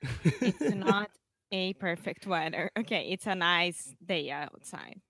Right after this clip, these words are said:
Speaker 2: Or the weather is nice.
Speaker 1: The weather is nice today.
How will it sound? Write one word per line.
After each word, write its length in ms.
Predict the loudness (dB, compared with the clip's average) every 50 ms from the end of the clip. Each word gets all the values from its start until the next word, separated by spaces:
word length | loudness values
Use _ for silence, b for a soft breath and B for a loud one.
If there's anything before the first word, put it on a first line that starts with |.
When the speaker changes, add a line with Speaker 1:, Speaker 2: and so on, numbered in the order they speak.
| _ _ _
Speaker 2:
Or 340 | 6 8 8 10 8 8 8
the 140 | 6 6 6
weather 340 | 6 8 6 6 6 6 4
is 160 | 4 2 2
nice. 440 | 0 0 0 -2 -6 -8 -10 -10 -14 _ _ _ _ _ _ _ _ -4
Speaker 1:
The 140 | -2 0 2
weather 360 | 2 2 2 2 2 0 -2
is 120 | -2 -4 -6 -8
nice 320 | -8 -8 -10 -10 -10 -10
today. 400 | -10 -10 -8 -10 -10 -12 -14 -18